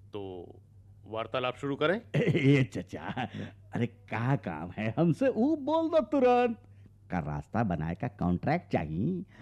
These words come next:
Speaker 2: अ, अ, अ, अनऑथराइज्ड बिल्डिंग गिराना चाहते हो का? अरे, हॉस्पिटल के डुप्लीकेट दवाई सप्लाई करे के इच्छा है का?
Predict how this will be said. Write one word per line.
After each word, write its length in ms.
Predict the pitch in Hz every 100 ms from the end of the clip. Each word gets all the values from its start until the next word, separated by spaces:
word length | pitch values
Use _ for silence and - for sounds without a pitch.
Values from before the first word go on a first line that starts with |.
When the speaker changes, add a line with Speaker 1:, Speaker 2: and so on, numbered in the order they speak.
| 139
Speaker 2:
अ, 140 | - -
अ, 220 | 147 -
अ, 40 | 160 131 - - - - - -
अनऑथराइज्ड 800 | 208 247 214 202 - 180 214 175
बिल्डिंग 540 | 139 160 170 208 156
गिराना 360 | 123 143 143 139
चाहते 420 | - 113 95 156
हो 140 | 104
का? 500 | - - 104 - - - - - -
अरे, 100 | 226
हॉस्पिटल 580 | - 107 - 107 185
के 120 | 208 202
डुप्लीकेट 600 | 120 147 160 156 214 240
दवाई 520 | 135 - 98 160 320
सप्लाई 420 | - - 247 277
करे 220 | 277 254
के 100 | 277
इच्छा 260 | 262 - -
है 160 | 170 143
का? 380 | - 147 147